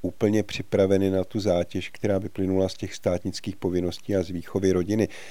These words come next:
To znamená, princ Charles byl velice často vychováván, eh,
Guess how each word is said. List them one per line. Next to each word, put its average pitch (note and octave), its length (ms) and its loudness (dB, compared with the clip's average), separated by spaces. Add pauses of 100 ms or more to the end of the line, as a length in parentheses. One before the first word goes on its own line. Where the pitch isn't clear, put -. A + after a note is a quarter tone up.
(240)
To G#2+ 120 -8
znamená, F2 440 4
princ F2+ 440 -2
Charles F#2 480 0
byl G2 340 4
velice F2+ 420 0
často G2 680 0
vychováván, F#2 1000 2
eh, - 180 -10